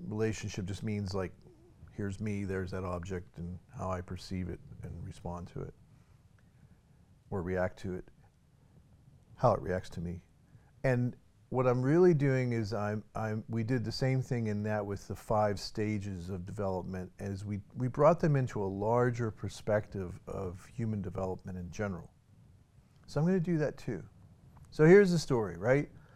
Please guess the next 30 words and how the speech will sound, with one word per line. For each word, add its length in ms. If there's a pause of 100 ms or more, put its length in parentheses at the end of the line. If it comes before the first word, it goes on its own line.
(200)
And 80
again, 240
I'm 140
not 180
gonna 180
read 440
from 320
the 80
Bible. 440
I'm 120
just 140
gonna 180
tell 340
you 200
the 140
story, 760 (920)
and 400
I 120
would 120
encourage 560
you, 220
if 120
you 80
haven't 300
read 160
the 60
Bible, 480 (220)
to 80
read 220
it. 80